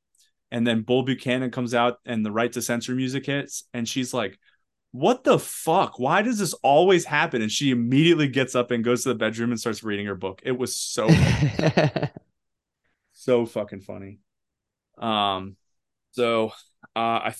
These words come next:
Speaker 1: think that's it for this week. Um, next week, I'm not gonna be here. Are you guys gonna do a retro?
Speaker 2: Nah, not without you.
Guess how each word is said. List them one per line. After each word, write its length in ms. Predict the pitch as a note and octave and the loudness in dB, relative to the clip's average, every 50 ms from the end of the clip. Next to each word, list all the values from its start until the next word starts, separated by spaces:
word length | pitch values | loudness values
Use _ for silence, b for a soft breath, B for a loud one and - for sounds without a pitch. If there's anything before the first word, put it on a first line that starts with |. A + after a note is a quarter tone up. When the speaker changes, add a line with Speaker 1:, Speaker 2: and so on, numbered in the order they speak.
| - - - | -14 -12 -8
Speaker 1:
think 260 | - F3 A#3 D4 D4 | -4 -4 -4 -4 -4
that's 260 | - B3 A3+ - - - _ _ - | -4 -6 -6 -8 -12 -20 _ _ -4
it 220 | C#3+ F3 - - | -4 -4 -4 -6
for 300 | - - - A#2+ A2 F#2+ F2+ _ _ | -10 -10 -8 -8 -8 -8 -14 _ _
this 320 | B2+ C#3+ E3+ E3+ - - | -4 -4 -4 -4 -6 -10
week. 540 | - G#2 G2+ C3+ F3+ F#3+ C#3 A#2+ - - - _ _ | -12 -10 -8 -6 -4 -2 -4 -4 -4 -8 -16 _ _
Um, 600 | - A#2+ B2 A#2+ A#2+ A#2+ A#2 A#2 A2+ A2+ A2+ A2 - _ _ _ _ _ _ _ _ _ _ - | -6 -4 -2 0 0 0 0 0 -2 -2 -4 -6 -8 _ _ _ _ _ _ _ _ _ _ -6
next 340 | G#2+ B2 D3+ F#3+ - - | -2 0 0 0 -2 -6
week, 280 | - G3+ G#3+ A#3 A3 - | -4 -4 -4 -4 -4 -4
I'm 140 | D#3 D3 D#3 | -4 -2 0
not 160 | D#3+ E3 E3+ | 0 -2 -2
gonna 120 | - E3+ D3 | -2 -4 -4
be 220 | A#2 A#2 D3+ E3+ | -2 -2 -2 -2
here. 320 | D3+ C3+ B2 A#2+ A#2+ B2 - | 0 2 2 2 2 0 0
Are 160 | - G#2 A#2 | 0 -2 -2
you 100 | A#2+ B2 | -2 0
guys 220 | C3 C#3+ C#3+ C#3+ | -2 -2 -2 -4
gonna 160 | C#3+ D3+ D3+ | -4 -6 -6
do 160 | C#3+ C#3 D3 D3 | -4 -4 -4 -2
a 60 | C#3 | 0
retro? 580 | C3 C3+ C#3+ - - F3+ F#3 G3 G#3 G#3+ G#3+ _ _ _ _ _ _ _ _ _ _ _ _ _ _ _ _ _ _ _ | 0 -2 -2 -2 -4 -4 -2 -4 -4 -8 -10 _ _ _ _ _ _ _ _ _ _ _ _ _ _ _ _ _ _ _
Speaker 2:
Nah, 260 | A2+ A2+ G#2+ G2 F#2+ | -2 0 2 4 4
not 160 | F#2+ G#2 G2+ | 4 4 4
without 280 | E2+ G2+ D#2+ D2 D#2 A1 | 4 4 2 2 2 2
you. 200 | B1 E2 F#2 | 2 2 2